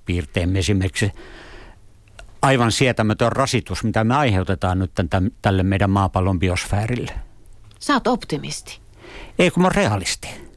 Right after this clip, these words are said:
Speaker 1: Siinä on se pieni ero. Ihmiset on yleensä pessimistejä, koska se, mistä mä paljon kirjoitan ja käyn puhumassakin, koska, äh, ihmisellä on taipumus tuijottaa vaan synkkiä asioita. Ihan samalla tavalla kuin kukaan ei ole tiettävästi koskaan herännyt neljä aikaa aamuyöllä pohtimaan, mitä kaikkea hyvää on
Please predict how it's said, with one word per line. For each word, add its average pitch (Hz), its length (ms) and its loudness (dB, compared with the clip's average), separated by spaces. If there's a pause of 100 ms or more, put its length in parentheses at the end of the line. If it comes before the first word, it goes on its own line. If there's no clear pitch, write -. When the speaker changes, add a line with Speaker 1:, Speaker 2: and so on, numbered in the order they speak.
(180)
Speaker 1:
Siinä 156 240 2
on 143 40 2
se 170 120 2
pieni 123 420 2
ero. 104 260 0 (540)
Ihmiset 185 420 4
on 175 80 4
yleensä 175 240 2
pessimistejä, 120 880 2
koska 127 360 0 (140)
se, - 140 -2
mistä 107 260 2
mä 104 120 2
paljon 131 280 2
kirjoitan 131 500 2
ja 120 100 2
käyn 123 260 2
puhumassakin, 123 760 0 (520)
koska, 143 340 0
äh, 143 60 2 (480)
ihmisellä 143 580 4
on 156 80 0
taipumus 143 460 0
tuijottaa 120 600 2
vaan 120 160 2
synkkiä 98 580 0
asioita. 92 540 0
Ihan 156 180 4
samalla 156 340 2
tavalla 120 360 2
kuin 131 160 -6 (280)
kukaan 160 260 2
ei 123 80 4
ole 123 120 2
tiettävästi 127 460 -2
koskaan 120 420 0
herännyt 117 300 4
neljä 117 300 4
aikaa 120 400 2
aamuyöllä 101 360 2
pohtimaan, 104 400 -2
mitä 98 200 0
kaikkea 107 400 0
hyvää 110 240 4
on 82 100 -2